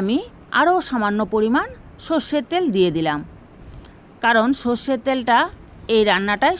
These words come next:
সর্ষের তেলটা একটু বেশি লাগে। দিয়ে দিয়েছি কয়টা তেজপাতা চিড়ে,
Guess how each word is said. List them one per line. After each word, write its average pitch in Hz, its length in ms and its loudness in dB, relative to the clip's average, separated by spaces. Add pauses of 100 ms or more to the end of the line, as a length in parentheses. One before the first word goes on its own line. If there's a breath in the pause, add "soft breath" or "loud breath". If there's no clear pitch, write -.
সর্ষের 233 380 -6
তেলটা 214 280 -2 (180)
একটু - 200 -8
বেশি 190 420 0
লাগে। 185 240 -2 (640 loud breath)
দিয়ে 311 220 4
দিয়েছি 330 420 0 (320)
কয়টা 185 300 0 (400 loud breath)
তেজপাতা 277 580 0
চিড়ে, 311 320 -2